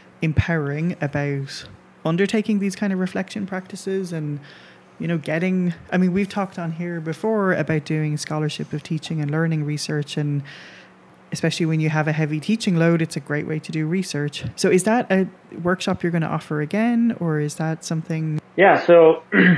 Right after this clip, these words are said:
Speaker 2: um, that's a great prompt, Ruth. Um, over this last summer, we did a virtual workshop. Uh, we had around thirty-seven participants across the stem disciplines. And the goal there <clears throat>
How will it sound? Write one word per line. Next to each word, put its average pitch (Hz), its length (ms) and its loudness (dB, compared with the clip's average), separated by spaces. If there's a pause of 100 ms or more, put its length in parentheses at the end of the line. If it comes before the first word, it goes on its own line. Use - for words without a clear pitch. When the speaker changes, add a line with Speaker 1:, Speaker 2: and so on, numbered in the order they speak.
(400)
Speaker 2:
um, 127 400 6
that's 170 160 8
a 151 120 6
great 156 260 6
prompt, 131 320 4
Ruth. 131 280 -2
Um, 117 360 4 (140)
over 156 720 10
this 147 240 4
last 151 360 8 (140)
summer, 143 240 6
we 135 100 8
did 131 120 8
a 123 120 8
virtual 131 400 4
workshop. 123 600 4 (520)
Uh, 92 300 -4 (120)
we 127 60 -16
had 117 340 -6
around 120 360 -2
thirty-seven 143 1040 2 (480)
participants 139 540 0
across 127 360 2
the 120 80 -4
stem 123 220 -4
disciplines. 123 400 2 (400)
And 160 120 4
the 165 60 8
goal 185 360 10
there 143 600 8
<clears throat> 123 340 4